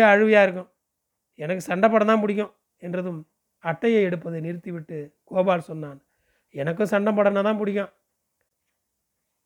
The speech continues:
கம்பெனி கட்டடத்துக்கு பின்புறம் அட்டைகளை ஏற்றி கொண்டிருந்த லாரியை பார்த்துவிட்டு வந்த வசந்தா, "எதுக்குடா பேசுறீங்க? நிக்காதீங்க" என்று கத்தி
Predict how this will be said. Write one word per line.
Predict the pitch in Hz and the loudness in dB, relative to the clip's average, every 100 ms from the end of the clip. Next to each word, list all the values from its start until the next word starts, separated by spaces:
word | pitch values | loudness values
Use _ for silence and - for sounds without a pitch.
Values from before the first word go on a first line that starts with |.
| _ _ _ _ _ _ _ _ _ _ - | _ _ _ _ _ _ _ _ _ _ -4
கம்பெனி | 196 190 247 240 | -2 0 0 0
கட்டடத்துக்கு | 190 233 214 185 170 | -2 0 -4 -4 -10
பின்புறம் | 160 185 185 180 151 _ _ _ _ _ | -10 -6 -2 -4 -6 _ _ _ _ _
அட்டைகளை | 180 165 254 233 202 | -6 0 2 4 2
ஏற்றி | 196 220 | 0 -4
கொண்டிருந்த | - 190 180 170 | -8 -6 -6 -4
லாரியை | 156 175 202 190 | 0 2 2 0
பார்த்துவிட்டு | 160 170 165 180 165 165 | 0 -4 -4 -8 -10 -8
வந்த | 156 | -6
வசந்தா, | 151 147 180 165 147 _ _ _ _ _ - | -8 -8 -12 -14 -18 _ _ _ _ _ -2
"எதுக்குடா | 233 240 202 | 2 4 4
பேசுறீங்க? | 214 196 190 208 240 _ _ _ _ _ _ 208 | 2 -4 -4 -4 -6 _ _ _ _ _ _ -2
நிக்காதீங்க" | 247 240 196 147 _ _ _ _ _ _ _ _ | 4 4 4 -4 _ _ _ _ _ _ _ _
என்று | 202 185 160 | -8 -6 -4
கத்தி | 175 160 196 | -6 -4 -6